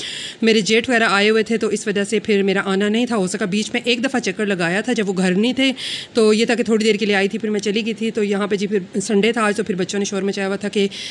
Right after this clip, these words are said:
चलें जी नानों की तरफ चलें। तो बस फिर शाम को हम लोग वापस आ गए थे। तो यहाँ पे जी दिन का time था, हम लोग खाना खाने लगे हैं और अचार गोश्त बना था, तो मानो को जो है ना गोश्त की खुशबू आ गई थी।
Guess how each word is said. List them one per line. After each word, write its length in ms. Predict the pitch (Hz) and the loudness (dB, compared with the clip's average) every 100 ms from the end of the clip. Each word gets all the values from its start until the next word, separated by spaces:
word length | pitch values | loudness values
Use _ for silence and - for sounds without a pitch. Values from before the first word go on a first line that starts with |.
| - | -8
चलें 220 | - 254 247 | 0 2 2
जी 120 | 226 | 2
नानों 240 | 202 190 208 | 2 2 0
की 100 | 208 | 0
तरफ 200 | 208 185 | -2 -2
चलें। 240 | 202 202 | -2 0
तो 80 | 208 | -2
बस 160 | 190 185 | -4 -4
फिर 100 | 196 | -6
शाम 260 | 202 185 196 | -2 0 0
को 60 | |
हम 120 | 196 185 | 0 -2
लोग 140 | 175 | -2
वापस 320 | 170 165 269 | -4 -4 -4
आ 100 | 240 214 | -2 -2
गए 120 | 202 | -2
थे। 200 | 208 214 | 0 -2
तो 100 | 208 | 0
यहाँ 240 | 190 180 196 | -2 0 0
पे 120 | 220 | 0
जी 120 | 208 | 0
दिन 160 | 180 202 | 0 0
का 80 | 208 | 0
time 220 | 196 190 | -2 -2
था, 80 | 196 | -2
हम 80 | 190 | -2
लोग 140 | 185 | -2
खाना 200 | 190 196 | -2 -2
खाने 240 | 202 220 214 | -2 -2 -2
लगे 200 | 202 208 208 | -2 -2 -2
हैं 160 | 208 202 | -2 -2
और 200 | 196 185 | -2 -4
अचार 300 | 202 202 202 | -4 -2 -2
गोश्त 220 | 202 202 | -2 -2
बना 160 | 185 | -2
था, 100 | 185 | -2
तो 100 | 214 202 | -4 -2
मानो 280 | 175 170 | 0 0
को 160 | 196 208 | 0 0
जो 120 | 185 | 0
है 40 | 190 | -2
ना 100 | 196 | -2
गोश्त 340 | 190 196 - - | -2 -4 -4 -2
की 80 | 214 | -2
खुशबू 380 | - 165 185 | -2 -2 -2
आ 40 | 165 | -2
गई 120 | 175 | -4
थी। 200 | 170 175 | -4 -6